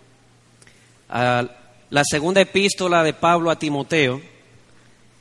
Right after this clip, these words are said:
capítulo uno, versículos siete al doce.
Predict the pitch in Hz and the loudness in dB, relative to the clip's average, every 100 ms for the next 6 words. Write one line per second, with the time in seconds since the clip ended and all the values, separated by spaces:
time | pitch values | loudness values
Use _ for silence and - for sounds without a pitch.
0 | _ 151 143 185 175 208 180 185 175 143 | _ 0 2 0 0 2 4 4 2 0
1 | 135 139 - 180 185 180 175 170 - - | 0 -2 -2 -4 -2 0 0 0 -4 -6
2 | - 160 170 180 185 180 - - - - | -6 -2 0 0 -2 -4 -6 -20 -20 -20
3 | _ - 139 127 127 127 - | _ -8 -2 -2 -2 -4 -6